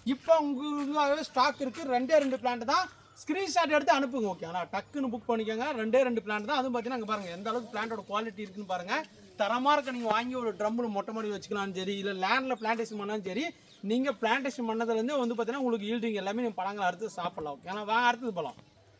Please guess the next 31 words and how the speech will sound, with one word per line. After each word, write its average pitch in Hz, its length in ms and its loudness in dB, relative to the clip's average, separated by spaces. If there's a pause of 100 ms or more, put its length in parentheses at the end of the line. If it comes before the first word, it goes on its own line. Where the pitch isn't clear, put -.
(180)
அடுத்ததா 339 380 10
பாக்குறது 302 320 4
வந்து 302 160 2
பாத்தீங்கன்னா 277 300 6 (140)
ஊட்டி 330 180 2 (140)
செரி 262 180 4 (100)
ஸ்வீட்லயே 285 520 6
வந்து 247 180 2
பாத்தீங்கன்னா 233 340 4
ஃப்ரூட்டிங் 247 380 2
ஸ்டேஜ் 233 220 4 (100)
பிளான்ட். 196 340 4
ஒரு 220 140 6
அஞ்சு 220 280 0
பிளான்ட் 226 280 0
மட்டும் 214 180 0
தான் 214 100 0
நமக்கு 208 280 -6
ஸ்டாக் 208 340 0
இருக்கு. 233 240 4 (600)
ஒன், 381 140 8 (140)
டூ, 311 120 4 (200)
த்ரீ, 302 160 2 (160)
ஃபோர், 254 340 2
ஃபைவ், 202 300 2
ஓகேங்களா? 175 380 -8
பிளான்ட்டோட 220 440 0
சைஸ் 214 280 -6
எல்லாமே 220 260 -2
நீங்களே 220 340 0
பாத்துக்கோங்க. 190 400 -4